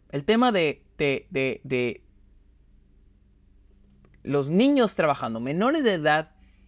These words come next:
trabajando. Para mí ese es el tema central.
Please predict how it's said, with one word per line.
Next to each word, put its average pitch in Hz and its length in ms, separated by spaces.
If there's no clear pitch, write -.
trabajando. 131 640
Para 196 220
mí 233 140
ese 285 140
es 226 100
el 165 140
tema 175 420
central. 127 640